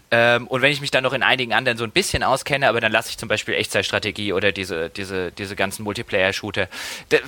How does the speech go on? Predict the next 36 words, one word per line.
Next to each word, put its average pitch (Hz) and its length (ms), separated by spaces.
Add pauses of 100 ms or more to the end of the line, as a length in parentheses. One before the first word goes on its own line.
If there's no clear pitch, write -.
(120)
also, 147 180
d-, 143 220
das 170 180
geht 269 200
auch 101 160
nicht. 98 260
Also, 127 140
wenn 151 100
ich 160 80
das 165 140
ein-, 143 240
wenn 156 80
ich, 156 100 (160)
wenn 151 140
ich 156 60
jetzt 160 120
sage, 147 160
ich 143 80
will 165 100
mich 165 120
jetzt 156 160
in 151 60
Multiplayer-Shootern 127 760
super 123 300
auskennen, 123 420 (380)
ähm, 160 420
dann, 160 220
dann 151 200
gehen 156 220
garantiert 170 480
ein - 220
Jahr 135 200
Rollenspiel-Releases 117 840
an 95 80
mir 95 100
vorbei. 80 400